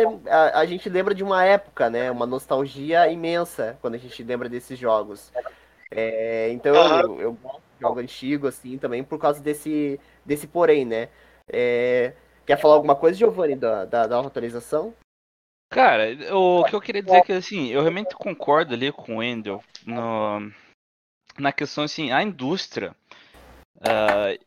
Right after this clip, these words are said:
Speaker 3: aí eu vou dar uma, vou dar uma carteirada, mas eu imagino que ela tá próxima de,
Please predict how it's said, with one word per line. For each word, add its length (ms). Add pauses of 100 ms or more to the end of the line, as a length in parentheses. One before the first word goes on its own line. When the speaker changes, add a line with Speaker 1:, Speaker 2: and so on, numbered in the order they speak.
(500)
Speaker 3:
aí 180
eu 80
vou 160
dar 140
uma, 480
vou 100
dar 120
uma 120
carteirada, 960 (1800)
mas 200
eu 80
imagino 340
que 120
ela 80
tá 200 (140)
próxima 480
de, 140